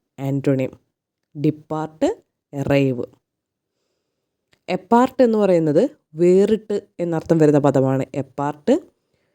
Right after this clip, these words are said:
ക്വിറ്റ് എന്ന് പറഞ്ഞു കഴിഞ്ഞാൽ ഉപേക്ഷിക്കുക. ഉപേക്ഷിക്കുക എന്നതാണ് ക്വിറ്റിൻ്റെ മീനിങ്. ലീവ് എന്ന് പറഞ്ഞു കഴിഞ്ഞാൽ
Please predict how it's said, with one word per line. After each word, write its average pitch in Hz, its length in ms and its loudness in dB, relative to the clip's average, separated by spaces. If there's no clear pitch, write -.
ക്വിറ്റ് 233 380 2
എന്ന് 254 160 6
പറഞ്ഞു 175 260 2
കഴിഞ്ഞാൽ 156 300 2
ഉപേക്ഷിക്കുക. 185 760 4
ഉപേക്ഷിക്കുക 175 680 4
എന്നതാണ് 151 400 4
ക്വിറ്റിൻ്റെ 180 520 2
മീനിങ്. 196 300 -2
ലീവ് 254 300 6
എന്ന് 208 180 2
പറഞ്ഞു 160 260 2
കഴിഞ്ഞാൽ 143 320 -2